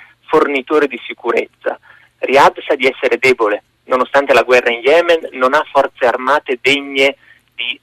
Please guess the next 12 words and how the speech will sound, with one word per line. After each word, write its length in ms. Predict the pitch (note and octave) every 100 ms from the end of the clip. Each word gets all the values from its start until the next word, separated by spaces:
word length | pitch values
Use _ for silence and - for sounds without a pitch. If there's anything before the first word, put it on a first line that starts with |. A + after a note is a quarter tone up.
| _
difendere 540 | - - C#3 C3+ B2+
uno 160 | A#2 A#2
stato 300 | C3+ C3 B2
geopoliticamente 880 | C3+ C3+ C3 A#2+ B2 A#2 B2 C3+ B2+
così 240 | A#2+ A#2
importante, 680 | A2 A#2 - A#2 G#2+ - A2+
quindi 260 | F#3 F#3+
cerca 300 | E3+ D#3+ -
spasmodicamente 960 | - - E3+ D3+ D3 C#3+ C#3+ C3 B2 D3+
un 80 | C3+
protettore 500 | C3 - - A#2 B2
esterno. 520 | - B2 G#2+ -